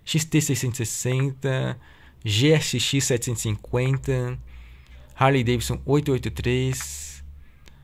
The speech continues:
Aqui nós temos a M T zero nove,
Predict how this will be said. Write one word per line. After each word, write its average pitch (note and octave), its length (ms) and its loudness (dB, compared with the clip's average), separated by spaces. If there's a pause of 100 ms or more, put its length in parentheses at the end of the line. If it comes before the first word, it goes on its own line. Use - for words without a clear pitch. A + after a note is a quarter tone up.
(160)
Aqui A2+ 420 -4
nós A2+ 300 0
temos A2 880 0
a A#2 220 -4
M D3 200 4
T C3+ 220 0
zero A#2 280 0
nove, B2 920 0